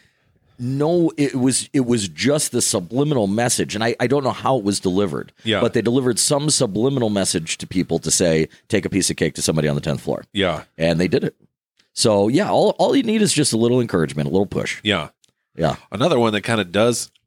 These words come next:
Speaker 2: conform with this movie. Did you ever hear of the San-, the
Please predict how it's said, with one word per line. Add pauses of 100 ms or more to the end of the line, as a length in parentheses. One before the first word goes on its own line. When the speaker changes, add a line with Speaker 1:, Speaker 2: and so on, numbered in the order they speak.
(440)
Speaker 2:
conform
with
this
movie.
Did
you
ever
hear
of
the
San-,
the